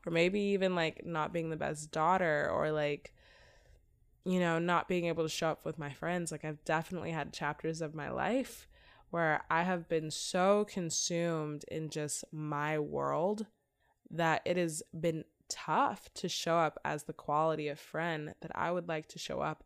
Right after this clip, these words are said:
as consistently for others. To,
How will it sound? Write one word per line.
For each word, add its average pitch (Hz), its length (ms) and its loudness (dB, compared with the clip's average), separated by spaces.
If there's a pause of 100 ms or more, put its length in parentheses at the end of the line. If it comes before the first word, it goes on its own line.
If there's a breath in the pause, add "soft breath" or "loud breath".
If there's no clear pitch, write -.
as 165 720 2
consistently 170 960 -6 (420)
for 160 220 0
others. 175 560 -6 (840)
To, 190 240 -4